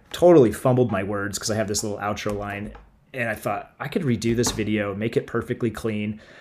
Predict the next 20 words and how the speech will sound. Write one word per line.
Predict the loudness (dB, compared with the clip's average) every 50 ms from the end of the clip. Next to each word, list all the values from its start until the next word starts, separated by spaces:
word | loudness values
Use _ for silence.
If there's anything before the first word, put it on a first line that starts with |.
| -20 -20 -20 -20 _ _ _ _ _ _ _ _ _ _ -2
But | 2 2
I | 4 2
thought, | 2 2 0 0 0
"Nah, | 2 4 4 4 4
why? | 4 4 6 6 6 6 6 2 0 -4 -8 -12 -14 -14 -14 -14 -16 _ _ -4
If | -4 -2 2
I | 2 2 4
just | 4 4 4
let | 4 4 4
myself | 2 0 0 0 0 -2 -2
be | -4 -6
fumbly | -4 -2 0 0 2 2 2 2 2
and | 0 0
goofy | 0 0 0 0 0 0
at | 0 -2
the | -4 -4 -2
end, | 0 0 0 0 -2 -4 -6 -6 -8 -16 -20 _ _ _ _ _ _
people | -2 0 2 4
don't | 4 2 2 0
care." | -4 -4 -4 -4 -4 -4 -6 -8